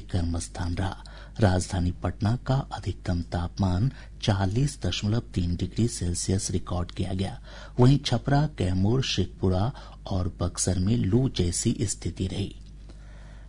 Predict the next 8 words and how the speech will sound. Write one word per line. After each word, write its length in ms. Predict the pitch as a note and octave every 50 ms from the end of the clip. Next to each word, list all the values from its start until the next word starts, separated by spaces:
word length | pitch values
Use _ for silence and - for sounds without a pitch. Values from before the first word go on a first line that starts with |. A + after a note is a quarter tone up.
| - - B2
भागलपुर 540 | - - D3 D3+ E3+ F3+ F3 - G3+ G3
में 220 | F#3+ G3 G3 F#3 C#3
बिहार 300 | G#2+ F#2 G2+ G#2 B2 D3
क्रिकेट 460 | - - G2+ G2 G2 - A#2 - - - - G2
एसोसिएशन 580 | - - F#2 F2+ - - G2 G2 - - C3+
की 200 | C3 - - A2+ - -
ओर 180 | F#2+ F2+ F2
से 260 | - - - B2 -